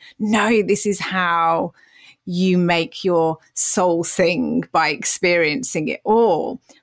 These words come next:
But you know what? I didn't know it was a thing. I didn't know it was something that so many people also felt. And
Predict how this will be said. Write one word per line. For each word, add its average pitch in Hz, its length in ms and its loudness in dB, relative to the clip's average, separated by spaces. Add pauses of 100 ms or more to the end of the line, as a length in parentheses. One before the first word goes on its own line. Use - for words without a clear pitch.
(120)
But - 120 -2
you 240 100 4
know 262 220 4
what? 320 260 -2 (100)
I 226 100 2
didn't 220 400 0
know 202 180 4
it 175 140 2
was 185 160 0
a 180 60 0
thing. 208 640 -2 (100)
I 202 140 2
didn't 202 320 0
know 190 120 2
it 180 200 0
was 190 160 0
something 196 500 -2
that - 220 -2
so 190 260 2
many 180 240 -2
people 175 680 -2 (220)
also 214 500 0
felt. - 680 -4 (400)
And 202 460 -2